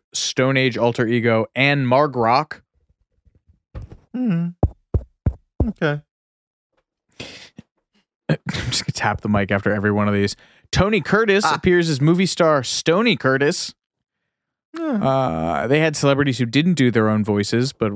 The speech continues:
Speaker 1: appeared as thinly disguised parodies. Ed Sullivan is Ed Sully Stone. Oh, come on. They're not even trying. <laughs> Alfred Hitchcock is Alvin Brickrock. I'll give that one to him.
Speaker 2: That's better.
Speaker 1: Cary Grant as Gary Granite.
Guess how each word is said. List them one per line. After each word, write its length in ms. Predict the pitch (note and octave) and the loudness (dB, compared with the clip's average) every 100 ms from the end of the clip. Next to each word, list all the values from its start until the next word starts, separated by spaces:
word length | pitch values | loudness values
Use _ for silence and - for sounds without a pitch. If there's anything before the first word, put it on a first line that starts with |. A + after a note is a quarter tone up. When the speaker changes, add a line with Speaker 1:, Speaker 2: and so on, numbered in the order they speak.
| - | -6
Speaker 1:
appeared 440 | G#2+ G2+ - A#2 G#2+ | -8 -4 0 0 0
as 180 | G2+ - | -6 -4
thinly 360 | D3+ C#3+ C#3 | -2 0 0
disguised 520 | A#2 A2 C3 A#2 A2 | -2 -2 0 0 -2
parodies. 600 | - A#2 A2 A2+ B2+ - - _ _ - | -2 0 2 0 -2 -4 -14 _ _ -2
Ed 220 | C#3+ C3 | -2 -2
Sullivan 500 | - C3 C3+ D3 E3+ | 0 2 2 2 2
is 180 | B2+ G#2+ | 0 -2
Ed 240 | B2+ C#3 B2+ | -2 -2 -2
Sully 420 | - B2+ C3 A#2+ | 0 2 2 0
Stone. 540 | - A#2 A2 A2+ D3 - | 0 0 2 2 0 2
Oh, 200 | D#3 B2+ | 2 2
come 340 | - E3+ D3+ | 0 -2 2
on. 200 | B2+ A#2+ | 0 2
They're 120 | C#3+ | 0
not 160 | D3+ D3 | 0 -2
even 200 | A#2+ A2+ | -4 -6
trying. 720 | - - B2 A#2 A2 G#2 A2+ - _ _ | -6 0 2 2 0 -4 -6 -8 _ _
<laughs> 240 | _ _ - C4+ G#3 - | _ _ -2 -2 -2 0
Alfred 520 | C#3 D3+ - F3 C#3 | 0 0 0 0 0
Hitchcock 560 | D#3 D3+ - - C#3 C3+ | -4 -4 -4 -2 -2 0
is 160 | C3 B2+ | -2 0
Alvin 520 | B2 C#3 C3 D#3+ B2+ | 2 2 0 -4 -4
Brickrock. 760 | - A#2+ C3+ - A#2 A2 A2+ - - _ _ _ - | -2 0 0 0 0 2 2 -2 -18 _ _ _ -4
I'll 80 | D#3+ | 0
give 180 | C3 | 2
that 120 | A2+ G#2+ | 2 2
one 200 | A2 A#2 | 0 0
to 120 | B2 | 0
him. 80 | B2 | 0
Speaker 2:
That's 140 | A#2+ | -2
better. 420 | - G2+ E2+ F#2 - | -2 -2 0 -4 -2
Speaker 1:
Cary 280 | D3+ D3+ D#3 | 0 0 2
Grant 400 | D3 C#3 C#3+ - | 2 2 0 -2
as 160 | B2+ | -6
Gary 380 | - C3 C#3 C#3 | -2 2 4 2
Granite. 560 | B2 B2+ B2+ A#2 G#2+ | 0 0 0 0 0